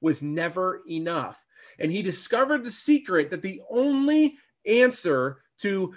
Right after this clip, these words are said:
the question of who will free me from this miserable body of death, this, this, this body that's dominated by sin, the answer is Jesus. The answer is Jesus Christ. And then he tells us how.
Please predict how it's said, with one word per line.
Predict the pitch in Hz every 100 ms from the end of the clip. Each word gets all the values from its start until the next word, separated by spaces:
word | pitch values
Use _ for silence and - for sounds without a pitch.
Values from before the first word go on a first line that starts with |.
| -
the | 160 156
question | - 214 220 233 196
of | 165 131
who | 233 269
will | 254 247 214
free | - 240 277
me | 277 285
from | - 220
this | 190 170
miserable | 190 208 220 233 233 151
body | 170 185 202 190
of | 151 113
death, | 180 117 -
this, | 156 143
this, | - 170 131
this | 147 147 120
body | 180 196 220
that's | 170 117
dominated | 117 185 214 226 214 208 190
by | 185
sin, | 185 185 131 120 - - -
the | 147 170
answer | 180 170 151
is | 131
Jesus. | 127 - 180 156 110 - - - _ _ _ _ -
The | 170
answer | 185 185 165
is | 147 135
Jesus | - 208 214 208 208 - _ _ _ -
Christ. | - 170 120 104 -
And | 185
then | 190
he | 202
tells | - 220 254 269
us | 247 - _
how. | - - 233 202 117 80